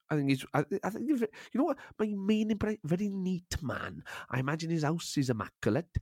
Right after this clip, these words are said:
I imagine he's everything in its place and a place for everything, all that sort of thing. You know, I, I think he's, I think he's a man who loves order. So I, I think that's enough to be going on now, isn't it? See?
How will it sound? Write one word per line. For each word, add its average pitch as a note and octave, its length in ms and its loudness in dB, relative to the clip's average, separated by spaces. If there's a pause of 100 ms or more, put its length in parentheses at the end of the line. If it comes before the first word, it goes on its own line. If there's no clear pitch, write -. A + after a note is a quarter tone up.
(300)
I B2 80 2
imagine A#2 300 2
he's A2 140 2
everything F#3+ 520 0
in G3 120 2
its G3+ 160 -4
place E3 340 0
and E3+ 100 -4
a E3 40 -4
place D#3+ 240 2
for - 100 0
everything, G#2 380 4
all C3 100 6
that C#3+ 180 2
sort F#2+ 200 0
of - 100 -8
thing. F2+ 220 -2
You C3 60 6
know, F#2+ 120 2
I, G#2 200 0
I A#2 40 4
think C3 140 4
he's, B2 240 4
I A2+ 100 2
think B2+ 160 4
he's A#2 80 6
a A2+ 60 6
man C#3 240 4
who C#3 80 12
loves C3+ 240 10
order. C3+ 440 10 (120)
So G#2+ 260 2
I, F#2+ 280 0
I A2+ 40 4
think A#2 140 0
that's F#2+ 180 0
enough G2 160 2
to - 80 0
be A2 80 6
going G#2 180 10
on D#3+ 160 8
now, G3+ 260 8
isn't A#3 120 8
it? F4+ 180 4
See? E4 260 2